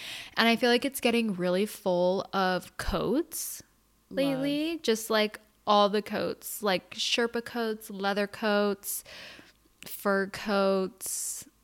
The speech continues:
Speaker 1: all the trench coats, just, like, everything. And so I'm so freaking excited to style them. And I'm just like, I don't know, I feel so stressed with content because it's like I have so much right now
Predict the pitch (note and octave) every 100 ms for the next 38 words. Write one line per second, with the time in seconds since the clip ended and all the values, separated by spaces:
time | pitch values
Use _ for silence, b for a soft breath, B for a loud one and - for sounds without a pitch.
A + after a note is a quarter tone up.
0 | - _ G#3 A3 G3 G3 F#3+ - - A3+
1 | G#3 G3+ - - G#3 G#3 G3+ - - A#3
2 | A#3 C4+ B3+ - - F3+ G3+ G#3 B3 B3
3 | B3+ B3 - G#3 A3 G#3 G3 - - -
4 | A3+ A3 G#3+ A3 - G#3+ G3+ G#3 - -
5 | F#3 F#3 F#3+ F#3+ G3+ B B B _ _
6 | - A#3 A3 G#3 F#3+ F#3 F#3+ G#3 G#3+ G#3
7 | G3+ G3 G#3 A3+ G#3 - _ G#3+ G#3 G3
8 | F#3 A3 B3 - G3+ G3+ - G3 G3 G3
9 | - F#3 F3 A3 G#3+ G3 G#3 G3 G3 G#3
10 | F3 F#3 F#3 F#3 G3+ G#3 - G3 G3 F3
11 | D#3 - G#3 G#3+ A3 A#3 B3 C4+